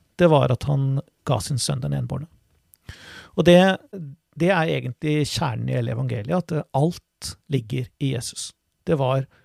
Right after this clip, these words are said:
slik han gjorde det. Svaret for, eh, svaret for, eh, mm, den kreftsyke, eh, m-, småbarnsmoren, det er for slik elsket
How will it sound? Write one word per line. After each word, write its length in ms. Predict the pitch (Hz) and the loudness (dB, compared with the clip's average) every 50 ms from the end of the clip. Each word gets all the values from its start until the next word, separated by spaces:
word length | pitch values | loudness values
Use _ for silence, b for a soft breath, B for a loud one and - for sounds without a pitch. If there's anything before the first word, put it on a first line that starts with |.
| b b | b b
slik 480 | - - - - - 151 127 120 - 135 | -10 -8 -6 -4 -4 -6 -6 -6 -6 -6
han 140 | 139 147 | -4 -2
gjorde 240 | 139 127 127 - - | -4 -4 -4 -8 -12
det. 60 | 170 - _ - | -16 -18 _ -10
Svaret 720 | - - - 170 147 170 147 135 123 120 123 135 160 165 | -8 -2 -2 0 2 4 2 2 2 0 -2 -2 -2 -2
for, 240 | - - 160 151 147 | -2 0 -2 0 0
eh, 340 | 151 156 151 151 151 147 135 b b b b b b b b b b b b b b b b _ | 0 0 0 0 0 -2 -2 b b b b b b b b b b b b b b b b _
svaret 600 | - - - - 170 170 147 131 143 147 160 160 | -12 -10 -6 0 4 4 6 6 4 2 0 0
for, 260 | - 180 175 160 151 156 | 0 2 2 2 2 2
eh, 360 | 165 160 160 156 151 151 151 147 147 - _ _ _ - | 0 0 0 -2 -2 -2 -4 -6 -8 -10 _ _ _ -14
mm, 560 | 185 170 151 143 143 143 143 143 139 135 120 - _ | -10 -8 -6 -6 -4 -4 -4 -4 -4 -6 -6 -6 _
den 160 | 165 156 143 | -4 -4 -4
kreftsyke, 800 | - - 151 - - - - - - - 147 135 - - - 156 | -2 -4 -4 -4 -6 -10 -12 -10 -8 -6 -6 -6 -8 -6 -4 -2
eh, 800 | 151 147 143 139 139 139 139 139 135 135 139 139 139 139 143 143 | -2 -2 -2 -4 -4 -4 -6 -6 -6 -6 -6 -6 -6 -6 -6 -6
m-, 320 | 147 156 165 165 165 165 - - _ - 147 143 | -8 -8 -6 -6 -6 -8 -8 -12 _ -20 -18 -12
småbarnsmoren, 840 | 131 - 175 175 156 131 123 131 131 110 - 143 147 143 156 190 - - - _ _ _ _ | -10 -6 -2 -2 -2 -2 -2 -4 -6 -6 -6 -8 -6 -6 -6 -8 -8 -12 -20 _ _ _ _
det 140 | - 165 151 | -2 -2 0
er 320 | 135 127 123 139 147 127 117 - _ _ _ - | 0 -2 -4 -6 -8 -8 -10 -14 _ _ _ -14
for 140 | - 123 | -12 -10
slik 720 | - - - - 139 135 135 - _ _ - - - - - _ _ _ _ _ - | -10 -10 -8 -8 -8 -8 -8 -10 _ _ -14 -12 -12 -12 -14 _ _ _ _ _ -2
elsket 760 | 160 135 113 - - - - - 160 143 - _ - - | -2 -2 -2 -8 -12 -14 -12 -14 -14 -14 -14 _ -20 -20